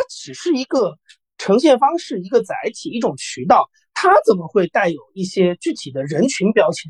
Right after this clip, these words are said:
呢？就像报纸，我们不要说现在就是说报纸已经被消，消亡了，就算十年前，比如说《南方周末》最红火的时候，《南方周末》的读者、《参考消息》的读者跟环球时报的读者肯定是不同圈层的人，这个是大家共识的。但你能说报纸是属于某一个人特定才会看的东西吗？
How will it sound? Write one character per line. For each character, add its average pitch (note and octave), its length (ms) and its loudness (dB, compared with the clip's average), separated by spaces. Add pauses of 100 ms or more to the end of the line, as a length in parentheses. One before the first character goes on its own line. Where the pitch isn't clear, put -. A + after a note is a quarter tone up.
呢？ A3 80 -18 (200)
就 F4+ 100 6
像 E4+ 160 6 (140)
报 E4 280 6
纸， - 220 -16
我 D#3+ 100 -4
们 G#3 140 -8
不 C#4 80 2
要 E4 100 2
说 D#4+ 140 -12
现 E4 140 -8
在 A#3+ 120 0
就 G#3 120 -12
是 F#3+ 80 -18
说 A3 220 2
报 - 180 0
纸 C#3+ 180 -14
已 C#3+ 40 -16
经 E3 100 -12
被 G#3 100 0
消， B3+ 220 -2
消 C4 160 -6
亡 C4 80 0
了， - 240 -10
就 G4 180 4
算 A3+ 320 2
十 - 220 -6
年 G#3 160 0
前， E3+ 180 -8
比 E3+ 60 -8
如 F3 80 -2
说 - 20 2
《南 E3 140 -4
方 G3 120 2
周 G3+ 80 4
末》 G3+ 140 4
最 G3 220 4
红 F#3 240 -4
火 G#3+ 120 4
的 C#3 80 -10
时 C#3 140 -18
候， A#2+ 220 -12
《南 B3 120 4
方 F4 120 6
周 G#4 80 0
末》 G#4 100 0
的 C#4 80 6
读 A3 160 -4
者、 G#3+ 140 2
《参 D4+ 180 -2
考 A#3 80 4
消 A#3+ 160 0
息》 A#3+ 60 -10
的 A3 100 -2
读 F#3+ 140 -8
者 E3+ 160 -2
跟 F#3+ 120 -2
环 F#3+ 200 -2
球 B3+ 40 0
时 A3 140 -6
报 B3+ 100 4
的 F#3 60 0
读 F3+ 140 -8
者 F#3+ 100 -2
肯 - 180 -20
定 B3 140 -4
是 C#4 100 -2
不 A3 160 2
同 F3+ 160 -4
圈 A#3 220 0
层 F#3 160 -4
的 F3+ 80 -6
人， - 80 -14 (220)
这 G4 140 0
个 C4+ 100 2
是 G#3+ 100 -6
大 G#3 140 2
家 G#3+ 80 0
共 G#3+ 200 0
识 - 180 -10
的。 - 100 -16 (360)
但 G#4+ 140 4
你 C4 60 2
能 C#4+ 100 -4
说 F#4 160 4
报 G4 100 2 (200)
纸 C4+ 180 -14
是 C4+ 140 -8
属 - 240 -8
于 A#3+ 80 -4
某 F#3 180 -6
一 D#3+ 60 -10
个 F#3+ 80 -2
人 F3+ 100 -6
特 A#3 180 -6
定 G3+ 200 -8
才 E3 180 -12
会 G3 100 -2
看 A3 220 -2
的 F3+ 60 -2
东 G3+ 140 0
西 G#3+ 80 -10
吗？ D3 60 -20